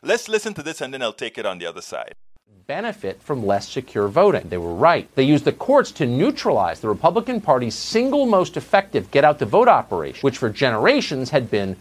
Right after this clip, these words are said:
Speaker 2: the National Rifle Association. Not enough has been written about this, but anyone on the ground saw it. Thanks to legal harassment from the left, the N R A played a vastly reduced role in this election,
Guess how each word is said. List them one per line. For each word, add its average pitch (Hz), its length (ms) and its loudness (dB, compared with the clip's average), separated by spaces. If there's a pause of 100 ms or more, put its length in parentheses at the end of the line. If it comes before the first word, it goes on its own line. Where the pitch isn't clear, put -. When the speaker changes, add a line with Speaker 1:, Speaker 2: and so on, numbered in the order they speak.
(200)
Speaker 2:
the 120 120 -2
National 110 460 -4
Rifle 160 440 0
Association. 85 840 -8
Not 170 180 2
enough 359 220 2
has 285 160 -2
been 156 180 0
written 208 260 2
about 101 360 -2
this, - 260 -18
but 113 100 -2
anyone 214 280 4
on 233 80 0
the 226 80 0
ground 190 320 2
saw 170 260 4
it. - 40 -4
Thanks 214 260 2
to - 100 -2
legal 254 400 2
harassment 107 580 -2
from 160 220 0
the 240 80 0
left, 220 360 4
the 104 120 -2
N 135 80 2
R 185 180 4
A 127 140 2
played 127 300 0
a 127 140 -6
vastly 117 680 0
reduced 113 480 -4
role 175 520 2
in 104 120 -6
this 90 180 -8
election, - 440 -10